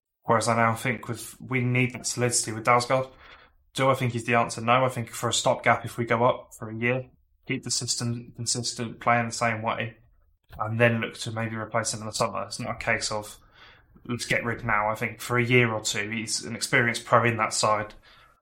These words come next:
that has been there and done that with Frank and knows the, the way we wanna play. And I think it's vital to our defensive structure and our transitional play is that we have that three at the back.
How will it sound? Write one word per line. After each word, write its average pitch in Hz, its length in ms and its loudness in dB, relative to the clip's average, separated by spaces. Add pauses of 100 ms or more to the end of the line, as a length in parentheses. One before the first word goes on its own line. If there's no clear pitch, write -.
(260)
that 104 160 2
has 101 120 -4
been 113 240 -2
there 107 460 -4
and 113 280 -12
done 117 240 2
that - 220 -2 (300)
with 120 160 -2
Frank 104 340 -4
and 113 100 -6
knows 117 200 0
the, - 260 -14
the 117 220 0
way 120 140 4
we 120 120 0
wanna 123 200 2
play. 131 240 0 (760)
And 113 120 2
I - 20 0
think 110 200 -6
it's 104 80 -6
vital 110 360 0
to - 140 0
our 107 120 4
defensive 110 480 -6
structure - 500 -4
and 107 100 -10
our 107 120 -2
transitional 107 580 -6
play 98 460 -6
is - 160 -14
that - 360 -12
we 110 300 -14
have 117 160 0
that - 160 -4
three 107 220 -10
at - 60 -10
the 110 60 -8
back. - 280 -6